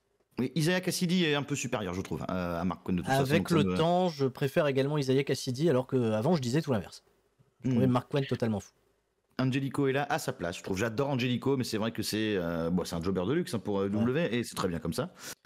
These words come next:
Speaker 1: Euh, et, euh, moi, rien que pour le thème, euh, de, des hybrides, je l'aurais mis en, en, en, en numéro un, quoi. Angelico, en fait.
Speaker 2: Zeus, euh, la, la terreur du côté de All Japan Pro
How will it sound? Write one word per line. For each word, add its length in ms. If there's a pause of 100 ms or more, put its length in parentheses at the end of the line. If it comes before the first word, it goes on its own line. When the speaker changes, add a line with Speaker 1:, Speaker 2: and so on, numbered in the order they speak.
Speaker 1:
Euh, 480
et, 220
euh, 600
moi, 280
rien 160
que 40
pour 140
le 120
thème, 360
euh, 260
de, 140
des 280
hybrides, 280
je 60
l'aurais 180
mis 180
en, 80
en, 440 (100)
en, 320
en 80
numéro 400
un, 100
quoi. 200 (400)
Angelico, 460
en 60
fait. 80 (240)
Speaker 2:
Zeus, 440
euh, 180
la, 260
la 100
terreur 540
du 100
côté 240
de 200
All 180
Japan 420
Pro 240